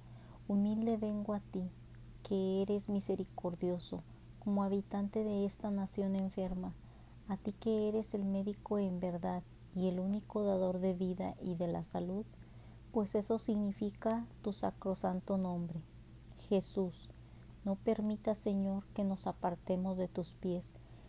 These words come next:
sin que nos des consuelo y remedio. Concédenos lo que humildemente te pedimos, por tu adorable corazón misericordioso y el de nuestra Madre María. Padre nuestro, con confianza te pedimos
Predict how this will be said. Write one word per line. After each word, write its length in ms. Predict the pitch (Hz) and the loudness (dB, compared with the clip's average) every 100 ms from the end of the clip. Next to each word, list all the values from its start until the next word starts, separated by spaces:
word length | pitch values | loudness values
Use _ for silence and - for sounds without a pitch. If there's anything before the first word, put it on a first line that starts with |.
| - | -18
sin 220 | - 202 190 | 0 2 4
que 140 | 190 | 2
nos 240 | 185 175 | 2 0
des 200 | 175 180 | 2 0
consuelo 680 | - 190 190 190 180 175 175 - - | 2 -2 -2 2 2 2 -2 -6 -4
y 100 | 185 | -2
remedio. 640 | 175 185 175 175 170 170 180 - - - - - | 2 2 2 0 0 -2 -4 -10 -16 -16 -16 -8
Concédenos 720 | - 208 202 220 226 233 233 226 | 2 4 6 4 4 4 4 4
lo 180 | 220 | 0
que 120 | - 208 | 2 2
humildemente 760 | 202 202 202 202 202 202 208 | 4 4 4 2 2 2 0
te 160 | - 196 | 0 -2
pedimos, 720 | - 180 180 185 185 - - - - - | 0 0 2 0 -2 -6 -14 -18 -18 -6
por 200 | - 185 | 0 2
tu 100 | - | 4
adorable 540 | 190 180 180 175 185 190 | 4 6 6 4 4 2
corazón 580 | - 175 175 - 180 185 | 2 2 2 2 2 2
misericordioso 1120 | 190 - 175 165 - 165 170 165 165 - 175 - - - - | 0 0 -2 -2 -2 -2 0 0 -2 -6 -8 -10 -18 -12 2
y 120 | 190 | 4
el 120 | 180 | 4
de 120 | 180 | 4
nuestra 360 | 180 175 - 175 | 2 0 0 0
Madre 420 | 175 180 180 185 | 0 0 2 2
María. 520 | 185 170 165 165 165 160 - - - - - - - - - - - - | 4 2 2 2 0 -2 -12 -16 -16 -16 -18 -18 -18 -18 -16 -18 -16 -4
Padre 360 | 190 196 208 202 | -2 0 -2 -2
nuestro, 460 | 196 190 - 180 - - - - - - - - - - | -2 -4 -4 -6 -8 -14 -18 -18 -18 -18 -18 -18 -18 -4
con 180 | - 202 | 2 2
confianza 580 | 208 202 214 214 208 226 | 4 2 4 2 2 0
te 140 | 220 | 0
pedimos 680 | 208 202 196 196 208 220 | 2 2 4 2 0 -2